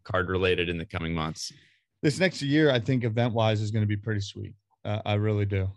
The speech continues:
Speaker 2: Um, I think that, um, I'm excited to see the continuous transition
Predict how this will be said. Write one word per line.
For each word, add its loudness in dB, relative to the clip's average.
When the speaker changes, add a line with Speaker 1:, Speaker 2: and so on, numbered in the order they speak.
Speaker 2:
Um, 2
I 0
think -4
that, 2
um, 0
I'm -2
excited -6
to -10
see -8
the -2
continuous 0
transition -2